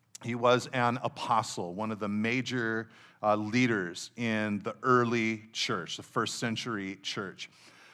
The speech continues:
Uh, before Paul had become a Christian, he was a Pharisee, so a religious leader in Judaism. He was, of course, Jewish.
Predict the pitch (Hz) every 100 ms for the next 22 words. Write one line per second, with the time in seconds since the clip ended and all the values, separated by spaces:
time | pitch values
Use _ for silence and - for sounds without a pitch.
0 | - 120 147 - 170 160 147 151 147 139
1 | 127 131 139 139 131 131 - 180 - 143
2 | 139 127 131 127 123 117 - 110 - -
3 | 143 156 143 - 95 85 117 104 101 101
4 | 110 117 131 131 - 123 123 110 101 101
5 | 110 98 95 98 117 127 135 139 160 180
6 | - - - - - 123 123 123 - 139
7 | 123 110 98 95 113 131 170 -